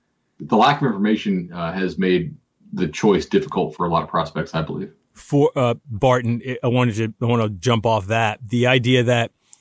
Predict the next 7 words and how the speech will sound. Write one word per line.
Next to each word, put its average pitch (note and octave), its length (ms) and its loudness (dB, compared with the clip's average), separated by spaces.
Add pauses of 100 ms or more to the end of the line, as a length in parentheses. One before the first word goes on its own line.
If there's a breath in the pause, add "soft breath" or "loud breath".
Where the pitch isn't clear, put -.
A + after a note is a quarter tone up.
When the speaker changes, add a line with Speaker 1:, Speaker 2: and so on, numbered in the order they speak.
(400 soft breath)
Speaker 2:
listen, B2 360 2
I'm B2 140 4
sure C3 240 4
if A#2 100 2
I'm A#2 140 2
a G2 60 -2
five-star, A#2 840 0